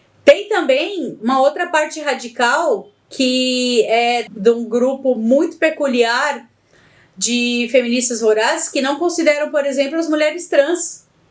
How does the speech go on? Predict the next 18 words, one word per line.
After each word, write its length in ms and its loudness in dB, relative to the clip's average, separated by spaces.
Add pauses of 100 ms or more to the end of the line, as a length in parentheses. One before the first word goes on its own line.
(220)
A 60 4
gente 160 0
vai 100 6
tentar 240 2
fazer 220 0
um 80 2
vídeo 320 -2
sobre 540 2
isso, 640 -2
né? 400 0
Obviamente 560 -2
com 80 0
a 40 2
presença 440 -2
de 80 2
uma 140 2
mulher 340 0
trans, 600 -2